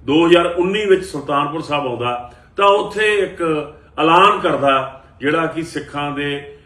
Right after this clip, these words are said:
ਭਾਵਨਾਵਾਂ ਤੇ ਮੱਲਮ ਲਾਉਣ ਦੀ ਗੱਲ ਕਹੀ ਜਾਂਦੀ ਆ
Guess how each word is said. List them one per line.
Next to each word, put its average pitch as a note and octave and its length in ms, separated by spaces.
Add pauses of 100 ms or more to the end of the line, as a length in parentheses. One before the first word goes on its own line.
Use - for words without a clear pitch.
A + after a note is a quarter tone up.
(120)
ਭਾਵਨਾਵਾਂ D3 520
ਤੇ E3 80
ਮੱਲਮ F3+ 400
ਲਾਉਣ C3+ 240
ਦੀ C#3 260 (340)
ਗੱਲ D#3+ 220
ਕਹੀ F#3 220
ਜਾਂਦੀ A#2 380
ਆ A#2 240